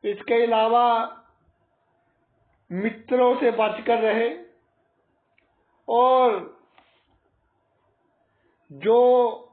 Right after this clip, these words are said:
आपका जीवन साथी है सिर्फ उसी के साथ संबंध बनाएं।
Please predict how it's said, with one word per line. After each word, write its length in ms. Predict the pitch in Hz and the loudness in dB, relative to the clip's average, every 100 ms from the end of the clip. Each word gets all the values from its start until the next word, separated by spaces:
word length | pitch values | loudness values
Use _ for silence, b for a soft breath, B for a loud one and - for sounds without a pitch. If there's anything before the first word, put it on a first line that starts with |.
| - | -6
आपका 440 | 196 208 208 - 233 | -2 -2 -2 -2 -2
जीवन 440 | 190 190 208 233 240 | -4 -6 -2 -2 0
साथी 440 | 214 214 214 226 | -2 -2 -4 -4
है 180 | 226 202 - _ _ _ _ _ b b _ | -2 -4 -8 _ _ _ _ _ b b _
सिर्फ 300 | - 233 240 | -4 -2 -2
उसी 260 | 226 220 240 | -4 -6 -6
के 160 | 226 240 | -4 -4
साथ 340 | 240 208 226 - | 0 0 -2 -6
संबंध 400 | 226 202 214 208 | -6 -4 -2 -2
बनाएं। 380 | 208 202 202 214 | -2 -2 -4 -6